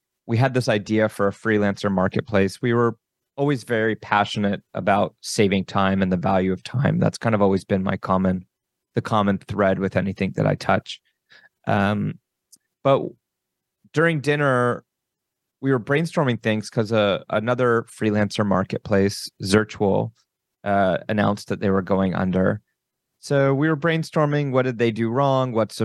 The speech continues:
what's, um, were there some opportunities? And by the end of the dinner, we thought that it would, we thought of a model for a new type of outsourcing platform. And it was pretty interesting. And so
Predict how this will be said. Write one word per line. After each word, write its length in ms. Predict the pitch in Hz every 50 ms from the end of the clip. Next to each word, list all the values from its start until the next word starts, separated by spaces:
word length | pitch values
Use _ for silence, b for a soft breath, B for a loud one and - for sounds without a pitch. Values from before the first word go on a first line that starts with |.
| - -
what's, 500 | - 104 107 107 104 - - - - - - _ _
um, 480 | - 98 98 95 95 101 104 - - -
were 200 | - 117 123 123
there 120 | 113 117 110
some 220 | - - 117 107
opportunities? 880 | - 107 92 - 104 - - 151 147 135 120 131 127 123 113 - - _ _ _ _ _ _ _
And 100 | 147 143
by 120 | 156 156
the 120 | 143 147 170
end 140 | 185 190 190
of 80 | 170
the 80 | 156 143
dinner, 400 | 101 - 131 123 123 123 120 117
we 140 | 110 113 113
thought 340 | - - 123 117 117 104 - - 110 - -
that 200 | 113 113 113 113
it 60 | 120
would, 160 | 117 113 98 - _ _ _ _ _ _ _ _ _
we 80 | 139 143
thought 220 | - - 175 180
of 80 | 185 156
a 60 | 147
model 400 | 120 113 110 110 110 110 107 104
for 180 | - - 110 104
a 60 | 104
new 180 | 107 107 110
type 320 | 107 - - 110 107 - -
of 260 | 107 101 92 - _ _ _ _ _ _ _ _ _ -
outsourcing 560 | 123 120 117 - - 113 107 98 - 98 95
platform. 600 | - - 95 95 101 - - 107 104 101 101 98 - _ _ _ _ _ _ -
And 100 | 131 139
it 40 |
was 100 | 156 151
pretty 320 | - - - 208 196 165 123
interesting. 640 | 110 104 - 113 - - 110 101 101 101 98 - - _ _ _ _ _ _ _ _ _ _ _ _ _ _ _ - _ _
And 160 | - 131 139 -
so 420 | - 156 143 135 135 131 131 120